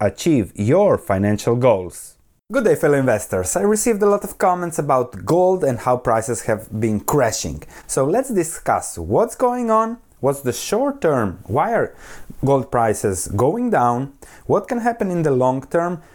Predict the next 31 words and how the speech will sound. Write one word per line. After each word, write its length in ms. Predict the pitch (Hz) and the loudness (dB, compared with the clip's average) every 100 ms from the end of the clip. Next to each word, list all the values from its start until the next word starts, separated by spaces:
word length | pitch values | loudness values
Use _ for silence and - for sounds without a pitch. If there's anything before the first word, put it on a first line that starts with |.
| _ | _
why 320 | 101 127 240 | 0 2 2
to 100 | 277 | -2
invest 380 | 247 226 208 - | -2 0 0 0
in 100 | 175 | -2
gold, 300 | 156 143 135 | 2 2 0
how 260 | - 143 208 | 0 0 0
to 160 | - | -2
invest 400 | 175 151 143 143 | -4 0 0 0
in 140 | 139 120 | -2 2
gold, 340 | 117 110 110 113 | 2 2 -2 -6
and 160 | 107 | -6
how 320 | - - 240 | -6 -2 -2
much 360 | 262 233 143 - | 0 0 0 -2
of 160 | 107 139 | -4 0
your 140 | 151 | 0
portfolio 580 | 123 107 - 131 131 117 | 0 -4 0 0 2 0
should 300 | - 139 107 | 0 -4 0
be 140 | 110 | 0
in 120 | 110 | 0
gold. 420 | 110 110 - - - _ | 2 0 -2 -14 -20 _
So 160 | - 226 | -2 2
let's 180 | 262 262 | 2 0
start 440 | - 214 175 - | 0 2 2 -2
with 260 | 147 170 160 | 0 0 0
short-term 560 | - 214 226 220 208 190 | 0 0 2 0 0 0
gold 300 | 185 180 - | 0 0 0
price 240 | 175 170 | 0 0
fluctuations, 840 | - 165 - 156 151 151 143 139 | -2 -2 0 2 2 0 -4 -2
what's 380 | - 127 214 - | 0 0 0 -4
impacting 720 | - 202 202 180 - 160 139 | -4 -2 -2 -4 -2 -2 2
that, 400 | 143 139 143 - | 2 2 0 -18